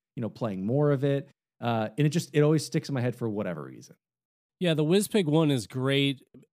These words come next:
Speaker 2: It, it has that extra element when you finally race him, 'cause you've raced these, like, big monster things before, right? But then Whiz Pig rolls around, like, lightning fills the sky, and you've been
Speaker 1: Mm-hmm.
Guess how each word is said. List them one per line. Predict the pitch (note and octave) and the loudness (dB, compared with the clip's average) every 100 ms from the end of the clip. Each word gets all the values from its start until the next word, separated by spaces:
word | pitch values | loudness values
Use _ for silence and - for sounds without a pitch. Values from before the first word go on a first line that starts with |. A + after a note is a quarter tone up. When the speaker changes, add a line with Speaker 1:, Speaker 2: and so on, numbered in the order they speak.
| _ | _
Speaker 2:
It, | D#3 E3 - | -2 -2 0
it | D#3+ D#3 | 2 2
has | D3+ F3+ F3 | 4 4 4
that | E3+ D#3 | 2 0
extra | C3+ C#3+ - C#3 | 0 -2 -2 -2
element | B2 C3+ C3+ B2 A#2 G#2+ - - - _ - | 2 2 2 2 0 -2 -8 -18 -20 _ -12
when | A2+ C3 | -2 0
you | C3 B2 | 2 0
finally | - C3+ C3+ B2+ A#2 | -2 0 0 0 -2
race | A2+ C3+ D3 - | 0 0 0 -2
him, | A#2 A2+ | -2 -2
'cause | C#3 C3+ | -2 0
you've | F3 E3+ | -2 -2
raced | A#3 A#3+ - | -2 -2 0
these, | G3+ F3 | 0 2
like, | C#3+ G#2+ | 0 2
big | D#3 B2+ | 0 2
monster | A#2+ B2 C3 - | 2 2 0 -2
things | A#2 B2 A2 | -4 -4 -4
before, | - G2 C3+ C3+ | -8 -8 -2 -2
right? | G#2 A2+ A#2 | 0 -2 -2
But | A#2 | -4
then | A2+ G#2+ | -6 -4
Whiz | G2+ A#2 C#3 | -2 -2 -2
Pig | - G#2+ F3+ | -4 -8 -8
rolls | D#3 A2 | -10 -10
around, | G#2+ G#2+ A2 - - - | -8 -6 -8 -12 -14 -8
like, | G2 F2 | -8 -8
lightning | A#2 B2+ B2+ B2 A#2+ A#2 | -4 -2 -4 -4 -4 -4
fills | - C3 A#2+ A2+ G2+ | -6 -6 -4 -6 -8
the | A2+ | -8
sky, | - - B2+ B2 A#2+ A#2+ A#2+ | -8 -4 0 2 2 2 2
and | B2 A2 F#2+ | 0 0 -4
you've | B2 A#2 A#2 | -2 -2 0
been | |
Speaker 1:
Mm-hmm. | A#2 | 0